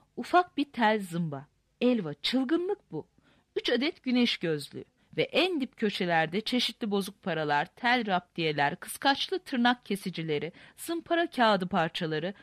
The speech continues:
ve kuşku uyandıracak kadar kumaş tiftiğine benzeyen bir madde. Koca çanta nihayet her şeyini teslim edince Elva ile birlikte masamın üzerinde sıra sıra dizilmiş duran eşyalara hayretle baka kaldık.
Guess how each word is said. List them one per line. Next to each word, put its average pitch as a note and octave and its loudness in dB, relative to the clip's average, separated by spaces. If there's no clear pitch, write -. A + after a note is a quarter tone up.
ve E3 -8
kuşku - -6
uyandıracak G3+ 2
kadar F#3 2
kumaş A3 0
tiftiğine F#3 -4
benzeyen F3 -2
bir E3+ -6
madde. D3+ -6
Koca F#4+ 0
çanta G3+ -2
nihayet B3 -2
her F4+ 0
şeyini G#3+ -2
teslim G3 -4
edince E3 -6
Elva D4+ 2
ile G#3 0
birlikte F#3 -4
masamın G#3 -2
üzerinde E3+ -6
sıra F#4 0
sıra A#3 0
dizilmiş G#3+ -2
duran G#3 0
eşyalara F3 0
hayretle B3+ 0
baka G3+ 0
kaldık. - -6